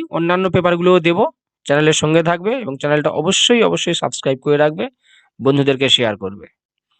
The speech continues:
দেখে নাও, আমি কোশ্চেনগুলো স্ক্রিনে শো করে যাচ্ছি, কোশ্চেনগুলো দেখে লিখে নেবে, নিয়ে পড়াশোনা করবে। খুব ভালো ভালো কোশ্চেন আমি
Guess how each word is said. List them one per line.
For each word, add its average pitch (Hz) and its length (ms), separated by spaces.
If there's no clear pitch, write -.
দেখে 175 180
নাও, 220 240
আমি 190 180
কোশ্চেনগুলো 196 500
স্ক্রিনে 190 420
শো 196 120
করে 208 140
যাচ্ছি, 202 340
কোশ্চেনগুলো 170 440
দেখে 160 220
লিখে 170 180
নেবে, 196 240
নিয়ে 147 220
পড়াশোনা 135 340
করবে। 92 300
খুব 208 220
ভালো 165 300
ভালো 190 180
কোশ্চেন 175 320
আমি 180 140